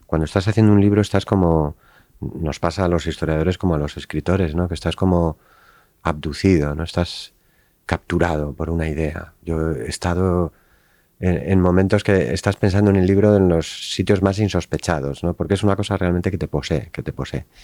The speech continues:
Este libro empieza siendo una serie de, de preocupaciones acerca de unas imágenes y termina creciendo en direcciones, pues, a veces insospechadas, ¿no? Es un conjunto de ocho episodios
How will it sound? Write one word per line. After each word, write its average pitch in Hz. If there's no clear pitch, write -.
Este 110
libro 113
empieza 95
siendo 95
una 87
serie 85
de, 80
de 80
preocupaciones 85
acerca 87
de 90
unas 87
imágenes 87
y 85
termina 87
creciendo 87
en 85
direcciones, 82
pues, 73
a 76
veces 80
insospechadas, 73
¿no? 85
Es -
un 92
conjunto 85
de 78
ocho 82
episodios 95